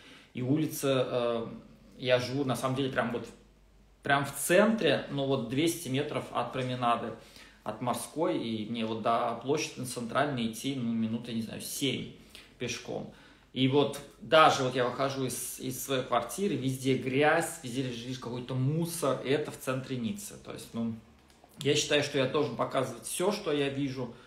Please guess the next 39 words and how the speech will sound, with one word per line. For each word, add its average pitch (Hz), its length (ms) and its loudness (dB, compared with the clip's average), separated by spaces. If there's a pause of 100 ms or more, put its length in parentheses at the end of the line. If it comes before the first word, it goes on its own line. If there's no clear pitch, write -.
(380)
Вот, 127 280 4
потому 131 180 -2
что, 120 320 -2
ну, 151 160 0
я 131 120 4
могу, 156 200 4
конечно, 127 240 -2
пройтись, 127 400 0
показать 123 320 -4
там 113 160 -4
все 127 180 -2
лу-, 117 160 -6
самые 120 320 -4
лучшие 113 300 -8
места, 117 400 0
сделать 117 200 -2
красивые 110 380 -6
фотографии, 123 460 -2
сказать, 117 240 -10
«Вот 139 160 -2
вам 127 240 -2
Ницца». - 320 -8
Но 113 260 -2
это 110 100 -6
же 113 140 -6
не 131 100 2
Ницца, 135 480 -2
правда? - 320 -8 (1000)
Вот. 120 380 -2 (1200)
Поэтому, 139 760 2 (480)
а, 120 280 -2
не 139 240 -2
буду 117 420 -4
я 117 180 -4
вам 117 200 -4
показывать 143 520 2
вот 120 220 -8
прям 113 320 -2
все 131 280 -2